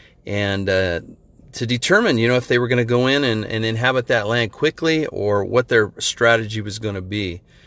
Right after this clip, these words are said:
And we know the story. Um, there was, there was twelve different ones that went in, and one of the things you need to realize, and there are some similarities between the ones that, uh, were negative and positive.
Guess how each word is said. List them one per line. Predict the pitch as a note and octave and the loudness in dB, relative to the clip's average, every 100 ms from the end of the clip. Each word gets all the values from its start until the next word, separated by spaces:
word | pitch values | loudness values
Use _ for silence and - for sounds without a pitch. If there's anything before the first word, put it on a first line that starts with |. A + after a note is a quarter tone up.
| - - - | -20 -20 -4
And | C#3 | 2
we | D3 | 6
know | E3 | 6
the | F#3+ | 6
story. | - - D3 C#3+ D#3 E3+ | 2 4 6 8 6 2
Um, | A2+ A#2 A#2+ A#2 | 0 0 0 0
there | A#2+ | 0
was, | B2+ A2 | 0 -4
there | - | -6
was | A2 - | -6 -6
twelve | - E3 D3+ D3+ | 0 4 6 4
different | D3 - C3+ | 0 0 -2
ones | A#2 C3 C3 | 0 0 0
that | G#2+ | -2
went | A#2 | 0
in, | A#2 B2+ B2+ | 0 0 -2
and | G2 - - - | -4 -10 -20 -2
one | C3+ | 4
of | D#3+ | 6
the | C#3 | 4
things | B2 D#3 C3 | 2 0 2
you | B2+ | 2
need | C#3 C3+ | 2 4
to | B2 G2 - | 4 4 0
realize, | A#2+ C#3+ C3+ A#2 B2+ B2 | 2 4 6 6 4 2
and | G#2+ G2+ | -4 -2
there | G#2+ A2+ | 2 4
are | C#3 | 4
some | E3 C3+ | 2 0
similarities | A2+ - C3+ A2+ A#2 B2+ A#2+ | -2 -2 0 2 2 2 -2
between | A2+ A2+ - A#2+ | -8 -10 -6 -4
the | G#2+ | -2
ones | G2+ G#2+ A2+ G#2+ | 0 0 -2 -2
that, | G2 G2 | -2 0
uh, | F#2 F2+ | 0 0
were | F#2+ | 0
negative | G#2 A2 A2+ A2+ G2+ | 2 2 2 0 -2
and | F2+ | -6
positive. | G#2 G2+ G#2+ A2+ A#2+ | -2 -2 0 -2 -4